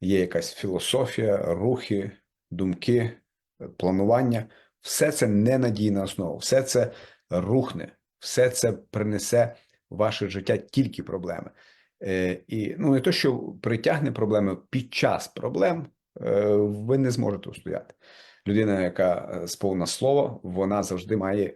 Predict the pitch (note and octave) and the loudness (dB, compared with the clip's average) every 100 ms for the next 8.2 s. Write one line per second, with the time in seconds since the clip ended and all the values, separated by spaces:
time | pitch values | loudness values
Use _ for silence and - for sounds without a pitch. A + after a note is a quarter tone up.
0 | _ - D#2+ E2 - F2 - F2+ E2+ E2+ | _ -12 -10 -10 -10 -12 -8 -8 -6 -6
1 | - - - - G2 F#2+ F#2+ - - - | -4 -6 -6 -2 2 2 0 -6 -6 -2
2 | G2 F2 G2 F#2+ F#2 F#2 - G#2 G2 G2 | 0 4 4 4 0 -6 -2 0 2 0
3 | E2+ - _ _ _ _ _ _ _ - | -2 -8 _ _ _ _ _ _ _ -20
4 | - _ _ _ _ - - - F#2 E2+ | -20 _ _ _ _ -8 -8 -4 -2 0
5 | - - - - - - - - - _ | -2 -10 -12 -18 -20 -20 -20 -20 -20 _
6 | _ - - F#2 B2+ G#2+ G#2 G2 F2+ D2 | _ -12 -6 -2 0 0 0 2 2 0
7 | - C#2+ C#2 D2+ C#2+ D2+ C3+ C#3 B2 - | -4 -6 -6 -8 -6 -2 0 2 0 0
8 | A2+ - | -2 -2